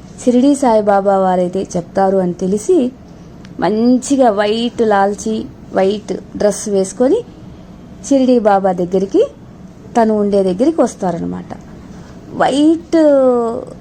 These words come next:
షర్టులో మనం డబ్బులు పెట్టుకుంటే బయటికే కనిపిస్తూ ఉంటాయన్నమాట. అలా తను ఎంత చక్కగా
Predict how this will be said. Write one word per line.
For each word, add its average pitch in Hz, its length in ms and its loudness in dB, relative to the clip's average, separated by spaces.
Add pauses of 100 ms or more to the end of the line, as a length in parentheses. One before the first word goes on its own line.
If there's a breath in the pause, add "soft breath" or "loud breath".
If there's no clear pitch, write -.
షర్టులో 254 600 0
మనం 226 320 0
డబ్బులు 220 280 0
పెట్టుకుంటే 226 440 -2
బయటికే 240 480 0
కనిపిస్తూ 220 540 -2
ఉంటాయన్నమాట. 190 600 -4 (720 loud breath)
అలా 349 320 2 (1200)
తను 240 80 2
ఎంత 233 180 0
చక్కగా 247 640 -2